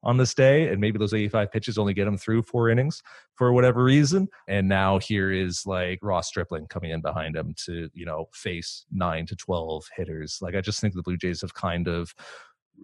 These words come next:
like, they really have improved their depth, you know, not at the top of the, like, not at the ceiling, but at the floor. Like, the floor has come up with, with their pitching staff, where it's like, if you have injury or you have underperformance, you're not turning to the Edwin Jacksons of this world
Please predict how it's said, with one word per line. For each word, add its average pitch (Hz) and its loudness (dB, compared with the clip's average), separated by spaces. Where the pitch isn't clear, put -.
like, 127 2
they 139 6
really 160 8
have 123 6
improved 107 2
their 92 2
depth, 98 0
you 107 0
know, 95 2
not 120 4
at 117 0
the 110 0
top 131 2
of 139 0
the, 127 2
like, 107 0
not 123 4
at 123 2
the 98 -4
ceiling, 160 4
but 107 2
at 104 2
the - -6
floor. - -8
Like, 101 -12
the - -10
floor 101 -2
has 87 -2
come - -8
up 76 -6
with, 87 -6
with 90 -10
their 92 -10
pitching 95 -6
staff, 82 -6
where 92 2
it's 85 -4
like, 92 -4
if 123 -2
you 135 4
have 135 6
injury 143 2
or 113 2
you 101 0
have 107 2
underperformance, 107 0
you're 113 2
not 117 2
turning 101 2
to 101 -2
the 92 -4
Edwin 95 -2
Jacksons 90 -4
of 87 -4
this 90 -6
world 85 -2